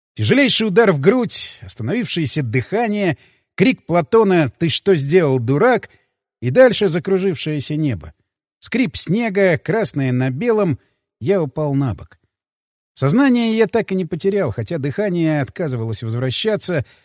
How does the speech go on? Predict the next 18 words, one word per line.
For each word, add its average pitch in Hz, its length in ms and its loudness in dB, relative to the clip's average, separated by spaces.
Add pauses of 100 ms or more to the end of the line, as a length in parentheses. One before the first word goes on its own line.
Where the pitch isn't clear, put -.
(200)
а 104 100 -4
боль 214 180 4
в 139 60 -2
груди 190 260 0
была 190 240 2
такой, 190 320 0
что 175 160 -4
я 170 100 0
должен 170 360 0
был 175 160 0
умереть 190 340 0
от 160 140 -6
нее 185 160 0
на 180 180 2
месте, 175 500 -2 (300)
просто 175 320 -2
не 135 120 2
выдержав. 98 500 -8